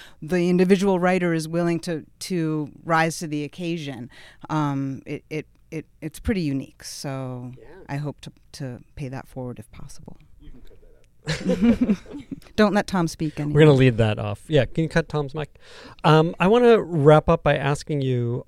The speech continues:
Speaker 2: all, um, and Peter, I'm gonna em-, embarrass you maybe a little bit with this question.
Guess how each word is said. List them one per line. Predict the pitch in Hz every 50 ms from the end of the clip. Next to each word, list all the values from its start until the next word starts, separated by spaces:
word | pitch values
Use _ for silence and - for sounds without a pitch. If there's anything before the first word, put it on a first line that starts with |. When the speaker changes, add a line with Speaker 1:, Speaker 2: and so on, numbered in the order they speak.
| _ _ -
Speaker 2:
all, | 135 151 180 180 160 135 127 120 131 -
um, | - 135 131 127 123 135 147 - - _
and | - 131 127 123 123 127 139 _ _ _ _ _ _ _ _ _ _ _ _ _ _ _ _ _ _ _ _ _ _ _ _ _ _ _ _ 208 226 -
Peter, | - - 226 214
I'm | 220 233
gonna | 233 208
em-, | 175 147 131 123 - -
embarrass | 156 131 120 120 120 117 113 - -
you | 123
maybe | 117 117 117 110 120
a | 117
little | 117 120 - 123
bit | 120 - - -
with | 127 123
this | 131 -
question. | - - 139 120 - - - 135 135